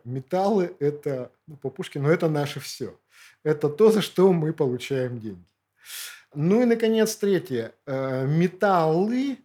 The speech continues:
с точки зрения как раз различного рода построений научных и предсказаний являются наиболее сложным элементом, э, ну, теперь уже опять на обратную физику, физики конденсированных состояний.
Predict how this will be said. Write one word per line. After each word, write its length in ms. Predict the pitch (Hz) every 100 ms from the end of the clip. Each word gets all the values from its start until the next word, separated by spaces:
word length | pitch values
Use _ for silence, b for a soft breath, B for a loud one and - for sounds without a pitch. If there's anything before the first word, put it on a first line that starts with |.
| _ _ _
с 140 | -
точки 380 | - 208 202 -
зрения 540 | 156 175 196 185 143 123
как 200 | 135 147
раз 480 | 147 123 - - -
различного 880 | 135 156 180 196 - 151 135 139
рода 680 | 139 165 143 113 135 120 92 _
построений 1000 | 156 - - 160 165 233 262 214 185 123 - _ -
научных 520 | 135 143 135 - - _ _ _ _
и 80 | 139
предсказаний 680 | 131 127 - 165 240 233
являются 460 | 151 156 185 180 -
наиболее 600 | 156 165 165 190 185 160
сложным 640 | - 185 185 156 120 123
элементом, 600 | 135 156 208 262 247 226 - _ _ _ _ _ _
э, 300 | 123 123 117 107
ну, 200 | 156 160 _ _
теперь 340 | - 135 147 123
уже 160 | 120
опять 280 | 117 113 -
на 80 | 131
обратную 360 | 131 131 127
физику, 380 | - 233 208 196
физики 360 | 139 196 160 143
конденсированных 640 | 139 131 131 156 135 120
состояний. 580 | - 120 - 123 92 85